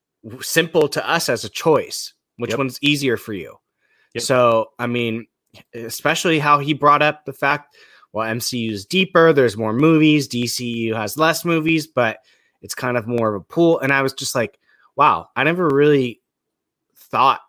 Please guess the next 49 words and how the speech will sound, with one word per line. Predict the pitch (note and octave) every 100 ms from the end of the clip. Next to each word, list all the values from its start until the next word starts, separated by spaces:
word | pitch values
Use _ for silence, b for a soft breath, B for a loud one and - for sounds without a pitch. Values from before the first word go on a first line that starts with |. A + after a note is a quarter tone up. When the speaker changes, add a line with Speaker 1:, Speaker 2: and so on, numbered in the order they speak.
| _
Speaker 1:
about | A#2 G#2 A2 G#2
those | A#2 A#2+ -
things | C3+ B2+ A2
during | B2 A2+
a | G2+
category. | - B2+ C#3+ G#2+ G2+ A2+
I | A2+
never | A#2 B2+ C3
really | B2+ B2+
thought | A2 C3 B2
a | A2+
manager | A2+ C3 A#2 A#2
was | A2 G#2
doing | B2 B2 A2+
much | A#2 A#2 - b b b
other | A2+ A#2+
than | A2+ A#2
just | G#2 -
being | A#2+ A2
like, | F#2+ -
'Well, | G2 A#2
which | C3
one | C3+ B2 G#2+ _ _ -
do | A#2
you |
like | A2 G2+ -
better?'" | G#2 D2+ - _ _ _ _ _ _ _ _ _ -
And | A#2+ A2+
so | C3+
that, | C#3+ - -
that | C#3 D#3+ C#3+
was | D3 B2+
really | B2+ A#2+
cool | A2+ B2 A2+ A#2 -
being | C3 A#2
able | A#2 A2 A2+
to | -
kinda | B2 G#2+
see | - A#2+ G#2+
that. | G2 F2 D2 - _ _ _ -
So | - F#2+ E2+ D2+ - _ _
Speaker 2:
I | A#2+ G#2+
agree. | -
Speaker 1:
I, | A2 _ _
I | A2+
Speaker 2:
I'm, | A#2
Speaker 1:
enjoyed | G#2+ - C3+
Speaker 2:
I'm, | D#3+
Speaker 1:
that. | E3